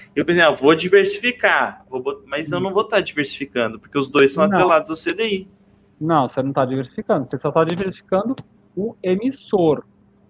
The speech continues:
Speaker 1: Uhum.
Speaker 2: Um você tá emprestando pra um banco X, outro você tá emprestando pro banco Y. Então, você tá
Speaker 1: Uhum.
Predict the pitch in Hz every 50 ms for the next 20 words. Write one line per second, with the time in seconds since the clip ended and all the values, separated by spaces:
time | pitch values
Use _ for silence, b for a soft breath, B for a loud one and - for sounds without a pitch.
0 | _ _ _ - 123 123 120 120 120 113 113 120 - - - - - - 151 156
1 | 175 208 226 226 208 - - 190 170 170 165 - 160 147 139 - - 151 143 139
2 | 131 135 135 131 127 - - 135 127 - - - 185 208 254 294 285 - - -
3 | 185 185 190 - - 214 214 - 220 220 214 214 208 196 - 196 - _ 220 180
4 | 175 185 - - 294 277 214 - - - - 113 113 - 123 131 123 - - -
5 | 160 165 160 135 139 135 131 127 127 127